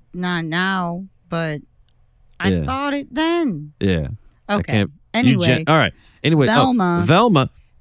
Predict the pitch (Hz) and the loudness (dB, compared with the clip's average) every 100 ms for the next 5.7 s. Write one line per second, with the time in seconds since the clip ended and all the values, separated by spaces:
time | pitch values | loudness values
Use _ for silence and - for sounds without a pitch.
0 | _ - 180 185 151 - 160 180 180 165 | _ -12 -6 -4 -6 -8 -4 -2 -2 -2
1 | 139 135 - 165 156 147 147 139 143 131 | -4 -10 -10 -8 -6 -6 -8 -8 -6 -6
2 | 127 - - 143 131 123 - - - - | -8 -12 -12 -8 -6 -8 -12 -20 -20 -20
3 | - - _ _ _ - - 135 - - | -20 -20 _ _ _ -20 -6 -4 -4 -2
4 | 160 175 131 175 233 247 226 190 160 - | -2 0 0 0 0 0 0 0 0 -2
5 | 151 139 151 156 151 180 | 0 2 2 0 -4 -6